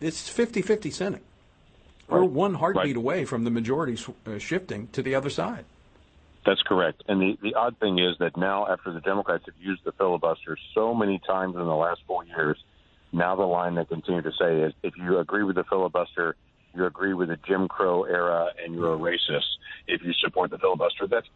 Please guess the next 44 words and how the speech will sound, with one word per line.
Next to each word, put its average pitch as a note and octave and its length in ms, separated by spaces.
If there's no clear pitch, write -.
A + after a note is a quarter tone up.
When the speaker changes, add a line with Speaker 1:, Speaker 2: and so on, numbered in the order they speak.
Speaker 2:
it, C#3 180
it G#2+ 180
was F#2+ 160
absolutely A2+ 440
absurd G#2 380
when E2 160
they F2 100
used F#2+ 360
it F2 120
hundreds G2 420
of F2 140
times F2 480
in E2+ 140
the E2 80
last F2 320
four F2+ 180
years. D#2+ 380
It's F2+ 200
absolutely E2+ 500
absurd D#2 420
now. D2 300
This - 140
is G2 120
not G2 220
a, - 120
a F#2 80
relic F2+ 460
of D#2 100
racism. D#2 680
This, F2 360
this G2 180
is F2+ 160
a D#2+ 80
s-, D#2+ 60
stabilizing F2+ 680
part E2+ 300
of F2 160
our D#2 120
government D#2+ 460
where D#2 140
we D2 220
have F#2 240
dialogue, E2+ 520
force G#2 280